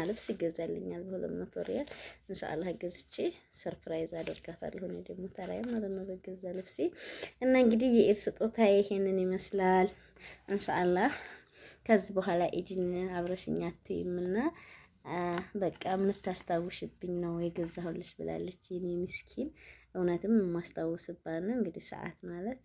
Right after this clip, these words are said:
ምን ልበላችሁ፣ ሁልጊዜ እጃችሁ ላይ ይኖራል። ይሄ ከውሃም ከምንም ንጹህ ነው ማለት ነው። ቆንጆ ሰዓት ናት። በቃ የገዛችልኝ አል-፣ እ፣ በመሰረቱ እንደዚህ ስትዋት ትንሽ ትመስላለች ካሜራው ላይ፣ ግን ትንሽ አይደለችም።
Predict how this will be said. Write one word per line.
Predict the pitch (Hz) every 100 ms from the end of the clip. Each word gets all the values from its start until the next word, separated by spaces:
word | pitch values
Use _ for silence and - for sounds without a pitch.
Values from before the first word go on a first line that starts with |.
| -
ምን | 208 185
ልበላችሁ፣ | 175 185 233 254 -
ሁልጊዜ | 233 202 190 185
እጃችሁ | 180 175 - 175
ላይ | 170 170
ይኖራል። | 170 180 285 349 - - - - _
ይሄ | 185 185 175 165 -
ከውሃም | 180 165 175 190 254
ከምንም | - 180 175 170 233 294 - _ -
ንጹህ | 175 156 180 170
ነው | 175 214
ማለት | 277 185 175 -
ነው። | 214 339 - - _ _ _ _ _ _ _ _ _ _ _ -
ቆንጆ | - 190 180 180
ሰዓት | - 165 170
ናት። | 180 180 -
በቃ | 220 -
የገዛችልኝ | 175 - 185 190 - - 196 202 - - _ 170
አል-፣ | 175 208 202 -
እ፣ | 180 190 196
በመሰረቱ | 196 220 240 277 302 370 440 247
እንደዚህ | 202 196 208 -
ስትዋት | 226 - 294 320
ትንሽ | 233 233 233
ትመስላለች | 202 196 185 185 -
ካሜራው | 185 180 175 175
ላይ፣ | 175 175
ግን | 254 311
ትንሽ | 208 175 -
አይደለችም። | 165 165 165 180 - -